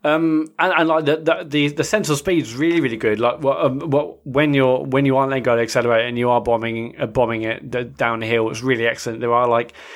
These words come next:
three different types of, uh, ma-, map you can go on. One's obviously very stunt focused. One's, uh, one hasn't got much in the way of stunts, and the other's, like, just basically, like, downhill speed.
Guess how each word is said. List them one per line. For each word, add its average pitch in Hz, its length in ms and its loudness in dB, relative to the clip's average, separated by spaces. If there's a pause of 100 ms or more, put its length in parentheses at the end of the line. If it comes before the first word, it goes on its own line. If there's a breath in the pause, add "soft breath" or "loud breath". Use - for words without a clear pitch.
(140 loud breath)
three 139 240 0
different 120 260 -2
types 143 380 0
of, 139 280 0
uh, 127 560 2 (580)
ma-, 135 180 -6
map 135 420 -2
you 135 100 -6
can 123 100 -10
go 127 180 2
on. 123 80 -4
One's 120 280 -2
obviously 113 340 -2
very 113 200 -4
stunt 131 400 -2
focused. 120 540 -2 (340 loud breath)
One's, 113 440 -2
uh, 110 380 2
one 117 220 2
hasn't 113 300 -2
got 113 120 2
much 113 200 -2
in 120 40 -4
the 117 40 0
way 110 60 0
of 110 80 -2
stunts, 113 360 -2
and 123 80 -6
the 113 40 -2
other's, 110 240 -6
like, 107 200 -2
just - 220 -10
basically, 113 380 -4
like, 104 100 -4
downhill 110 400 -2
speed. 117 440 -2